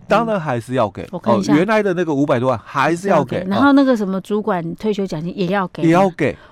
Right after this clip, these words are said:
Speaker 2: 哇。
Speaker 1: 包括年终奖金，
Speaker 2: 嗯。
Speaker 1: 哦，也要给，因为当年度他被开除了嘛，
Speaker 2: 哈。
Speaker 1: 所以当年度的年终奖金他没拿到。
Speaker 2: 他没有拿到，哦。
Speaker 1: 哦，所以前后加起来哦，
Speaker 2: 哦。
Speaker 1: 就超过了一千万。
Speaker 2: 我看一下，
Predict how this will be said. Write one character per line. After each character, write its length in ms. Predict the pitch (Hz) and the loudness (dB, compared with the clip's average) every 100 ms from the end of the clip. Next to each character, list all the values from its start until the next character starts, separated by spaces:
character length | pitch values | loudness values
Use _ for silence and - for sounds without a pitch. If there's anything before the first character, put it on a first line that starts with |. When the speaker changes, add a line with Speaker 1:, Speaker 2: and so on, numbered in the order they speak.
| _ | _
Speaker 2:
哇。 100 | - - - - | -20 -16 -14 0
Speaker 1:
包 180 | 220 220 | 2 4
括 240 | 226 208 | 4 4
年 300 | 170 147 160 | 4 2 0
终 260 | 170 190 196 | 0 0 0
奖 240 | 143 98 | -4 -4
金， 260 | 98 127 135 | -2 -2 -2
Speaker 2:
嗯。 220 | 196 185 165 | -4 -6 -2
Speaker 1:
哦， 180 | 123 110 | 0 0
也 160 | 107 | 0
要 160 | 110 135 | 0 0
给， 100 | 131 | 2
因 60 | 196 | 0
为 80 | 185 | 2
当 220 | 196 196 | 0 2
年 180 | 202 143 | 0 0
度 100 | 175 | 0
他 140 | 151 156 | 0 0
被 240 | 175 143 - _ _ | 0 -2 -6 _ _
开 220 | - 143 | 0 0
除 200 | 147 117 | 0 -4
了 120 | 98 92 | -4 -4
嘛， 120 | 90 | -6
Speaker 2:
哈。 260 | - 180 - | -6 -8 -2
Speaker 1:
所 100 | 202 | -2
以 40 | 185 | 0
当 200 | - 220 208 | 0 0 0
年 180 | 175 | -2
度 140 | 170 175 | 0 2
的 120 | 151 | 2
年 200 | 131 127 | 0 -2
终 160 | 147 151 | -2 -2
奖 160 | 113 | -4
金 140 | 104 120 | -4 -4
他 100 | 214 | 0
没 60 | |
拿 60 | 143 | 0
到。 0 | |
Speaker 2:
他 60 | 127 | 0
没 60 | |
有 60 | 117 | -2
拿 160 | 95 | -4
到， 380 | 107 101 160 160 - | -2 -2 -4 -8 -14
哦。 560 | 175 160 165 165 170 190 - | -12 -10 -10 -12 -12 -16 -6
Speaker 1:
哦， 160 | 127 - - | -6 -6 -18
所 160 | - 202 | -2 0
以 60 | |
前 320 | 208 - 165 156 | 0 2 2 2
后 240 | 240 214 | 2 0
加 380 | 180 202 165 170 | 0 0 2 0
起 160 | - | 0
来 220 | 123 92 98 | -2 0 2
哦， 80 | |
Speaker 2:
哦。 280 | 113 185 190 - | 0 0 -8 -6
Speaker 1:
就 220 | 160 156 - - | -4 -4 -6 -14
超 340 | - 156 151 | -2 0 2
过 180 | 165 131 | 0 0
了 60 | |
一 80 | 104 | -2
千 260 | 117 113 101 | -6 -10 -6
万。 220 | 107 82 _ _ _ _ | -6 -6 _ _ _ _
Speaker 2:
我 100 | 170 | -10
看 220 | 190 180 | -6 -6
一 40 | 180 | -6
下， 240 | 185 | -8